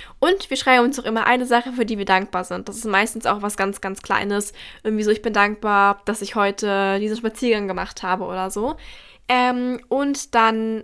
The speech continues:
antworten wir meistens auf die Nachricht des anderen auch noch. Also ich mach's persönlich auch immer am Abend. Also er, ähm, wohnt in Hongkong und deswegen haben wir eine Zeitverschiebung, <laughs> ja. Und er schreibt mir halt,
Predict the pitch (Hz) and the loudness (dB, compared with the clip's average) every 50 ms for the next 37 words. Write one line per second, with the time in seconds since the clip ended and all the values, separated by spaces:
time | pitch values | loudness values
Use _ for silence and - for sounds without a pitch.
0 | - - 233 262 269 294 294 294 285 269 269 262 254 254 254 254 254 262 - 240 | -2 0 0 0 2 0 0 0 -2 -4 -2 0 2 2 0 0 -2 -6 -8 -6
1 | 247 254 233 226 226 240 254 - - - - 220 233 220 220 208 208 214 214 214 | -4 -2 0 0 0 -2 -4 -8 -6 -4 -4 -2 -2 -4 -2 -2 -2 -2 -2 0
2 | 220 214 220 220 - - - - - - - 220 208 214 226 226 240 233 - - | 0 0 0 0 -2 -6 -16 -18 -10 -4 -2 -2 0 0 0 0 0 0 0 0
3 | 226 226 226 220 220 - - 190 202 214 208 196 190 196 - - 240 254 269 262 | 0 2 2 0 0 0 0 0 0 0 -2 -4 -4 -2 2 6 6 6 6 4
4 | 269 262 247 - - - 208 202 202 - 202 202 202 202 202 - - 196 196 190 | 0 -4 -8 -6 -4 -4 -4 -2 -2 0 2 4 6 6 4 4 2 -2 -2 -2
5 | 190 196 196 202 196 190 196 220 226 220 240 - 277 262 269 302 302 - - - | -2 -4 -4 -4 -4 -4 -4 -6 -6 -6 -4 -2 0 0 0 -2 -6 -14 -18 -20
6 | - - _ _ - 208 214 208 214 - - 220 208 202 226 240 214 208 214 202 | -20 -20 _ _ 0 2 2 2 0 0 4 6 6 6 4 2 0 0 0 0
7 | 196 - - 254 254 247 233 - 208 180 190 240 - - - - - - 208 190 | 0 0 0 0 0 0 -2 -2 0 0 2 2 0 0 -4 -10 -10 -6 -2 2
8 | - 214 - - - - - - - - - - - 220 226 - - 233 - - | 2 2 2 0 -4 -16 -14 -14 -16 -16 -8 -2 0 0 2 2 2 2 4 4
9 | 226 226 220 233 240 233 240 214 208 208 208 - - | 2 2 2 0 -2 0 0 2 2 0 -2 -4 -10